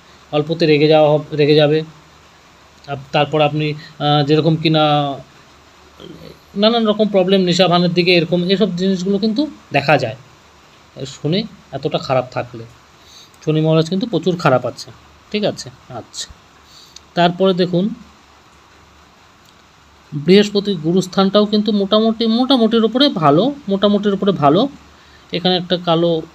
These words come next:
স্পট হয়ে আছে বৃহস্পতির ক্ষেত্রে, সেই জিনিসটা কিন্তু নেগেটিভ সাইন দেখা দেয়।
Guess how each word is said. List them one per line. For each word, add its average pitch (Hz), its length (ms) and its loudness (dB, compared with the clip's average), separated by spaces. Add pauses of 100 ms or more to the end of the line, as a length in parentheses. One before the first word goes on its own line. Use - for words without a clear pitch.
(120)
স্পট 170 440 -4
হয়ে 165 200 2
আছে 156 340 -2 (1000)
বৃহস্পতির 156 440 -2
ক্ষেত্রে, 156 320 -6 (680)
সেই 160 120 -4
জিনিসটা 170 320 -2
কিন্তু 180 360 -6 (140)
নেগেটিভ 185 380 2
সাইন 262 300 0 (540)
দেখা 139 240 0
দেয়। 113 140 -10